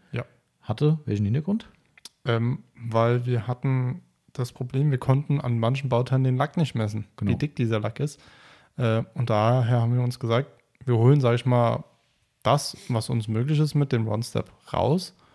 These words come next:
Speaker 2: Mhm.
Speaker 1: ähm, und bleiben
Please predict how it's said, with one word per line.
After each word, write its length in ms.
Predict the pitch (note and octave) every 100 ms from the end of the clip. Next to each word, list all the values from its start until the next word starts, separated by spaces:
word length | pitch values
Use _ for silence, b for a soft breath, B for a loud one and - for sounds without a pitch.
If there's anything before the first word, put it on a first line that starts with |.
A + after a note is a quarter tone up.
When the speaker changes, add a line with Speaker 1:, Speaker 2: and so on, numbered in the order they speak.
| b
Speaker 2:
Mhm. 280 | G2 G#2 B2+
Speaker 1:
ähm, 500 | B2+ A#2 A#2 A#2+ B2 - _ _ _ _ _ _ _ _ _
und 440 | C#3+ C3 B2 - - _ _ _ _ -
bleiben 420 | G#2+ A2+ D#3+